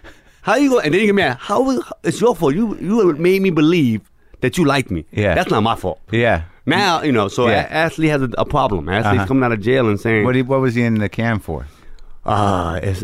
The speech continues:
Speaker 1: it's not revealed in the script. I have my backstory,
Speaker 2: Mm-hmm.
Speaker 1: but it's not revealed in the script. And I think, you know, that was the director's choice, that he didn't, he didn't want people to define this character by,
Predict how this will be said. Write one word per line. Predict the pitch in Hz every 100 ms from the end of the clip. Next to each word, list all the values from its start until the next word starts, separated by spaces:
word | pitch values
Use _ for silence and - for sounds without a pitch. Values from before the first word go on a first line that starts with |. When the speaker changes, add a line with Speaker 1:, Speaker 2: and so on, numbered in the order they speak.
| -
Speaker 1:
it's | 101
not | 117 107
revealed | 92 90 107 92 85
in |
the | 80
script. | - 123 92 -
I | 92
have | 82 78
my | 71
backstory, | 69 113 - - 82 - 87
Speaker 2:
Mm-hmm. | 104 101
Speaker 1:
but | 101 110
it's | 110
not | 127 117
revealed | 110 104 101
in | 95
the | 87
script. | - 92
And | 120 123
I |
think, | 120 147 131
you | 139
know, | 113 117
that | 113
was | 110 101
the |
director's | 98 120 113 101
choice, | - 120 104
that | 104 110
he | 143
didn't, | 139 -
he | 143
didn't | 160 160
want | 151
people | 139 139 131
to | - 127 117
define | 101 104 - 127 127 110 104
this | 101 -
character | 120 113 101 92
by, | 85 98 90 85